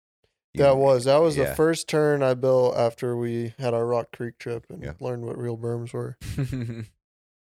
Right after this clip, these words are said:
Speaker 1: So I, w-, before we get too deep into our disc golf shenanigans for the week, 'cause that's obviously a chapter we update on. Um,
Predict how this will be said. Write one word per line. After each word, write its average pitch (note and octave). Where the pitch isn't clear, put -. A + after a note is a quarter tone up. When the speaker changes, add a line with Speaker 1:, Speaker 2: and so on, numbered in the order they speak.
Speaker 1:
So F2
I, D#2+
w-, F#2
before G2
we G2
get E2+
too F2+
deep E2+
into D#2+
our D#2
disc D#2
golf D2+
shenanigans C#2+
for D2
the C#2
week, C#2+
'cause C#2
that's C#2
obviously C#2+
a C#2
chapter C#2+
we C#2
update C#2
on. C#2+
Um, D#2